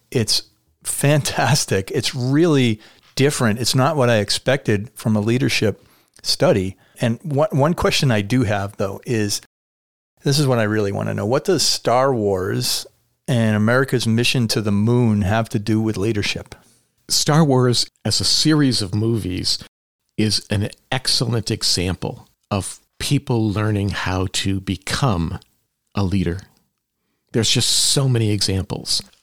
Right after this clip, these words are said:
Speaker 2: of the formation, if you will, of good leadership in that particular story.
Speaker 1: Mm.
Speaker 2: And the other part of it is, is the way that leaders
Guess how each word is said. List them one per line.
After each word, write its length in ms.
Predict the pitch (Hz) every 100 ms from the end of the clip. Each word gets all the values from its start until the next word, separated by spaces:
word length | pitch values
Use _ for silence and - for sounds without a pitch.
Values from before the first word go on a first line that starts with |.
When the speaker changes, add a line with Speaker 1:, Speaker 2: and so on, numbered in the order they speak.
| _ _
Speaker 2:
of 200 | - 104
the 80 | -
formation, 880 | - - 120 113 107 123 123 - 82
if 160 | 82
you 140 | - -
will, 380 | 64 - - - _ _ _ _ _ _ -
of 460 | 104 95 92 - -
good 260 | 120 104
leadership 760 | 92 107 98 92 - - - - - -
in 240 | 104 95
that 260 | 90 87 -
particular 480 | 98 - 90 90 87
story. 440 | - - - - 110 _ -
Speaker 1:
Mm. 280 | 110 104 90 _ _ _ _ -
Speaker 2:
And 500 | 107 107 104 101 101 -
the 160 | 101 95
other 160 | 151
part 280 | - 151 214
of 120 | 92
it 100 | 87
is, 380 | 90 90 95 - -
is 220 | 98 -
the 120 | 104
way 500 | 95 104 117 120 123
that 380 | 110 104 - -
leaders 580 | 110 123 123 117 117